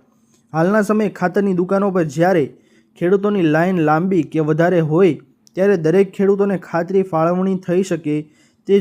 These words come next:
જરૂરી આયોજન માટે યોગ્ય કાર્યવાહી કરવામાં આવે તે હિતાવહ છે. પાંચ બેગ ખાતરની મર્યાદા સૂચવવામાં આવી છે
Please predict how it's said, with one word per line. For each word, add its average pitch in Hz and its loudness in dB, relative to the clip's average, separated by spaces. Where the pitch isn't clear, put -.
જરૂરી 196 0
આયોજન 185 2
માટે 185 0
યોગ્ય 180 0
કાર્યવાહી 175 2
કરવામાં 165 0
આવે 175 2
તે 165 0
હિતાવહ 139 -4
છે. 160 -4
પાંચ 185 2
બેગ 202 2
ખાતરની 196 0
મર્યાદા 185 4
સૂચવવામાં 185 0
આવી 190 2
છે 175 -2